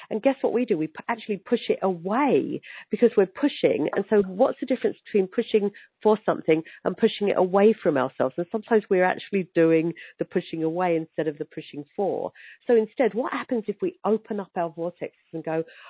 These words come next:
"Oh, I want this to come in. I want it to feel like this. I want it to pay that. I want it to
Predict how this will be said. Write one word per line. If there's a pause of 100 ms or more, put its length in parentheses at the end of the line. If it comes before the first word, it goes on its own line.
(280)
"Oh, (260)
I
want
this (160)
to
come
in.
I
want
it
to
feel
like
this.
I
want
it
to
pay (160)
that. (320)
I
want
it
to